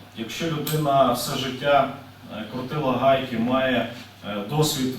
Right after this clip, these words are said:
в рем-, в ремонтуванні машини, або якщо це людина, яка все своє життя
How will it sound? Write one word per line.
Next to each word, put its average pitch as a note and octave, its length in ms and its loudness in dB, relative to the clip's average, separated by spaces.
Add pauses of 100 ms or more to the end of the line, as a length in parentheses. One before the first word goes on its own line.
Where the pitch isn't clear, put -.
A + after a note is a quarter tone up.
в C3+ 60 -6 (480)
рем-, A#2+ 240 -2 (260)
в D3+ 100 -2
ремонтуванні D#3 680 2
машини, B2 420 0 (500)
або C3+ 280 -4
якщо C#3 280 -4
це - 240 -6
людина, C3 320 -4
яка B2+ 600 2 (180)
все C#3+ 180 -6
своє C3 300 -4
життя A#2+ 580 0